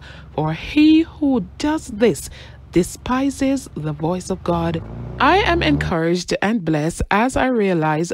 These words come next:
that the God of Israel is still guiding his people and that he will continue to be with them even till the end. One day I was writing of the work that might have been done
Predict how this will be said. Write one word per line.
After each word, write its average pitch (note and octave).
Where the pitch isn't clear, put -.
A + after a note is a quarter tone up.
that F#3
the F3
God A#3
of B3
Israel D#3+
is C#3
still B3
guiding G#3+
his C4
people D3+
and A#3
that G3+
he A#3
will A#3
continue D#4
to A3
be F#3+
with B3+
them D#3+
even B3+
till F#3
the F#3
end. E3+
One F4
day A#3
I B3
was D#4+
writing G3
of A#3
the A3+
work F3
that F3
might G3+
have B3
been A3+
done E3+